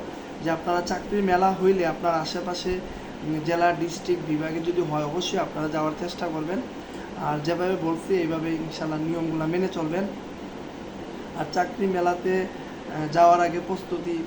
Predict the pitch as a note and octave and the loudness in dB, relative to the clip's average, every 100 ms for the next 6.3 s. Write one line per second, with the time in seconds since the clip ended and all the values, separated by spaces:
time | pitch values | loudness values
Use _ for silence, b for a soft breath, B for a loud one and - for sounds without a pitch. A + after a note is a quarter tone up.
0 | D#3 D#3 F3 F3+ F3 E3 G3 - - F#3+ | -6 -6 -4 0 0 0 -2 -4 -6 -2
1 | F3+ E3 E3 D#3 - - - - D#3 - | 0 0 -2 -4 -8 -10 -10 -8 -6 -4
2 | F3 F3+ F3 - - F3+ F#3+ F#3+ E3+ E3 | -2 -2 -2 -4 -4 -2 0 0 0 0
3 | E3 D#3 D#3 - E3+ F3 F#3+ F#3 D#3 D3 | 0 0 -2 -4 -4 -2 2 4 4 0
4 | E3+ D#3+ D3+ D#3+ E3 G#3+ - - - - | -2 -2 -2 -2 0 0 -2 -6 -12 -10
5 | - D3+ F3 G3+ G3 F#3 F3+ F3+ G3+ F#3+ | -6 -4 0 0 2 2 2 2 2 0
6 | F#3 G3+ A3 | 0 0 -2